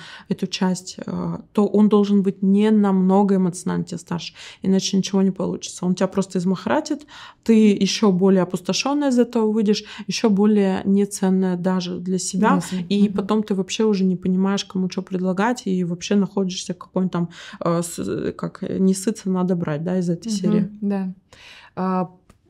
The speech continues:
Speaker 2: все ответы, <laughs> все ответы в спиральной динамике, ну, серьёзно. И первое, на что мы всегда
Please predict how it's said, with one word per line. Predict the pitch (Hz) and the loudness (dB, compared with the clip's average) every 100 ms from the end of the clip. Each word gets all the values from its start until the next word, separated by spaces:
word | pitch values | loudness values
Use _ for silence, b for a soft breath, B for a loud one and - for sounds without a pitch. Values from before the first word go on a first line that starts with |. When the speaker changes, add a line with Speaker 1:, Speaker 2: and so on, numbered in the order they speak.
| - - - | -20 -20 -16
Speaker 2:
все | - 240 277 294 | -6 0 2 4
ответы, | 214 196 196 262 262 240 214 - 185 - | 2 0 2 0 2 0 0 -6 -10 -8
<laughs> | 185 185 - 175 202 202 202 196 - 294 | -10 -10 -12 -2 -2 -2 -6 -4 2 2
все | - 208 | 4 -2
ответы | 208 226 226 | 0 -2 -2
в | |
спиральной | 214 208 196 190 | -2 0 2 0
динамике, | 190 190 196 196 - 185 | 0 0 2 0 -2 -4
ну, | 185 | -4
серьёзно. | 185 180 175 170 165 | -2 -2 0 -2 -4
И | - 202 | -2 0
первое, | 214 233 196 185 165 160 | 4 2 4 2 2 2
на | 185 | 0
что | 185 202 | 0 0
мы | 190 | 0
всегда | 180 180 175 185 | -2 -4 -2 -2